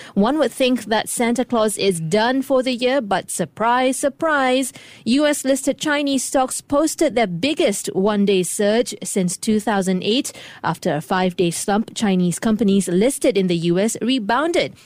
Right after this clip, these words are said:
as investors piled back into stocks hurt by Beijing's crackdown this year. The Nasdaq Golden Dragon China Index rallied nine point four percent, its largest climb since two thousand eight.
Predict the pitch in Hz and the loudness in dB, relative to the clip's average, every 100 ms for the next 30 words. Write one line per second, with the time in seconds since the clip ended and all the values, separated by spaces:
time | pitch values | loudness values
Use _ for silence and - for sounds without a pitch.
0 | _ - 180 175 180 196 185 160 - 254 | _ -4 0 2 2 0 -2 -4 -4 0
1 | 294 226 180 233 170 175 165 170 - - | 2 2 0 -2 -2 -4 -2 -2 -2 0
2 | 208 - - 277 190 - - - 160 160 | 0 -2 -2 0 0 -4 -16 -4 -2 2
3 | 185 170 165 - 240 202 226 214 196 185 | 2 2 -2 0 -2 0 0 2 2 0
4 | - 196 175 151 - - - 277 269 262 | 0 -2 0 -2 -8 -20 -2 2 2 2
5 | 262 240 254 262 226 190 226 240 226 214 | 0 2 2 2 2 2 0 0 -2 -2
6 | - 269 294 294 226 - 277 269 180 - | -4 -2 0 0 0 0 0 0 -2 -2
7 | 185 190 185 196 - 185 208 269 302 285 | 0 0 0 -2 -4 0 2 2 0 -2
8 | - 285 - 294 285 277 - 277 180 - | -4 -4 -2 0 0 -2 0 0 0 -6
9 | - - 170 - 190 185 175 - - 277 | -10 -6 -4 0 0 0 -2 -4 -4 0
10 | 240 208 196 190 175 - - 285 294 254 | 2 2 2 0 -2 -4 -2 2 2 2
11 | - 233 214 202 220 - 185 - - | -2 0 0 2 0 -2 -4 -4 -12